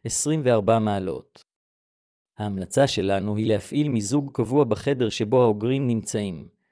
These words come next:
כדי להביא לטמפרטורה קבועה בימי החורף והקיץ.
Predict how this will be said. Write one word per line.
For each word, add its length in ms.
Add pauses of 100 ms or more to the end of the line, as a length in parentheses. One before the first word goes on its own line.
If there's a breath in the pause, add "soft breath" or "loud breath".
(180)
כדי 240
להביא 320
לטמפרטורה 880
קבועה 440
בימי 360
החורף 580
והקיץ. 800